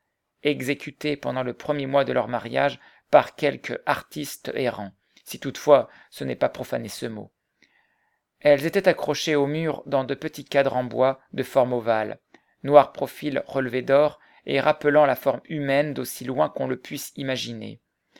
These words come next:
Après avoir contemplé une minute ou deux le portrait de Sylvia, Philippe s'en saisit, poussé par une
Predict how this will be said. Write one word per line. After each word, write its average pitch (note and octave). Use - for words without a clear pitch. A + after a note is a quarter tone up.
Après D#3
avoir C3
contemplé D3
une E3+
minute D3
ou D3
deux C#3
le C3
portrait -
de A#2+
Sylvia, C3
Philippe E3
s'en D3
saisit, B2+
poussé E3+
par D3
une C#3